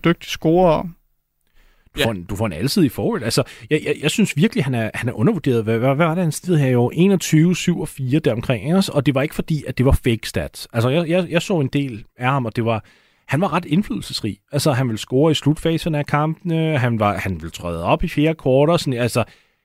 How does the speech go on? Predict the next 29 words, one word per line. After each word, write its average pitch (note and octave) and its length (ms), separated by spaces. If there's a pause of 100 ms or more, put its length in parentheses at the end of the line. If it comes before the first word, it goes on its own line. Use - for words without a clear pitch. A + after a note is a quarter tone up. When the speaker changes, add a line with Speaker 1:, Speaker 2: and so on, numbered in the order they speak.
(140)
Speaker 2:
jeg - 140
kigger D#3 320
ikke D3 120
på D3 120
ham C3+ 120
som B2+ 160
sådan C3 120
en, A2+ 140
en G2 160
fake - 340
stats-spiller. F#2 580 (140)
Altså, A#2+ 220 (360)
han D#3 180
burde D#3+ 420
have D3+ 220
et A#2+ 100
marked, C#3+ 440
men A#2 300 (640)
vi G#2+ 80
har - 180
hørt - 200 (240)
intet E3+ 380
indtil G2+ 240
videre. E2 140
Det F#2+ 160
virker F3 200
som D3 140
om, C3 120
at - 320